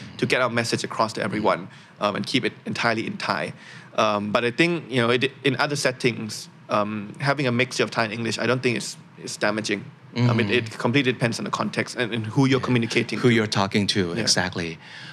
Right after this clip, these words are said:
Speaker 2: Ah, God. Okay, going back to what you've said before about changing up the curriculum,
Speaker 1: Mm.
Speaker 2: is that,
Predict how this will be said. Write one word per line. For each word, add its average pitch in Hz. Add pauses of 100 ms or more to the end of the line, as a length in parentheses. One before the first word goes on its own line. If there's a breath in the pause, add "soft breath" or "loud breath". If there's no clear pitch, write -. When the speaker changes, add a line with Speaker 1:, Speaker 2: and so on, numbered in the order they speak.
(140 loud breath)
Speaker 2:
Ah, 82 (520)
God. 95 (180 loud breath)
Okay, 156 (180)
going 196
back 156
to 123
what 117
you've 123
said 110
before 101
about 107
changing 120
up 85
the 95
curriculum, 90 (180)
Speaker 1:
Mm. 127
Speaker 2:
is 156
that, 285